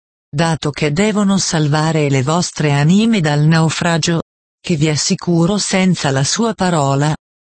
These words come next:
perché non esercitate l'amore.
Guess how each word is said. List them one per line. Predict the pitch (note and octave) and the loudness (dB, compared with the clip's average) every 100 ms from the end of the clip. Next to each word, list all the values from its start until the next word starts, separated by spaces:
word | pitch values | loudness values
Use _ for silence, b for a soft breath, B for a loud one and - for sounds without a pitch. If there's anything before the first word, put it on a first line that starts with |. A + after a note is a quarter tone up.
| _ _ | _ _
perché | F#3+ F#3 F#3 | -4 -2 0
non | E3+ F3 | 2 4
esercitate | D3 C#3 D3 - - D3+ D3+ D3 E3 | 2 0 -2 -2 -4 -2 -2 -2 -2
l'amore. | E3 E3 C#3+ A#2 A#2 | 2 2 2 2 0